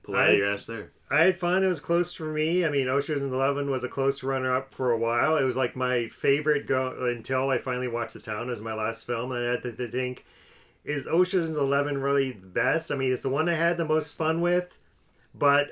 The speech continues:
Speaker 2: I think really it's just, like, a really fun heist movie. And so it does its job really well. But I think The Town just, like, hit a lot of the, a lot of the strong beats for me.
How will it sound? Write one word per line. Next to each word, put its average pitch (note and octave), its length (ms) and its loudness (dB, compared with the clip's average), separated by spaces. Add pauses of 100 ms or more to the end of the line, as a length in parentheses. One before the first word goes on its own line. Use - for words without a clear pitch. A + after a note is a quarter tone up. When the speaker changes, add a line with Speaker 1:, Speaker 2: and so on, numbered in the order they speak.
Speaker 2:
I C#3+ 220 2 (100)
think G#3 340 4 (280)
really F3+ 600 6
it's - 280 2
just, D3+ 360 2
like, C3 180 -2
a C3 60 2
really C3+ 280 4
fun C3 360 -2
heist D3 360 -2
movie. D#3 420 0
And B2+ 100 -6
so D3 100 -2
it C3+ 80 4
does C#3+ 200 2
its C#3 140 -4
job C3 340 2
really C3+ 220 2
well. C3+ 320 2
But B2 140 0
I A#2+ 80 2
think E3 400 -4 (400)
The D3+ 100 0
Town D#3 320 2
just, C#3+ 220 0
like, B2+ 240 0
hit A#2 200 -4
a C3 60 2
lot A#2 260 0
of G#2+ 60 -2
the, G2+ 420 -4 (720)
a A#2 140 -2
lot A#2 260 -2
of G#2+ 120 -2
the G#2 80 -4
strong G2+ 340 -8
beats F#2 240 -14
for - 140 -20
me. F#2+ 100 -20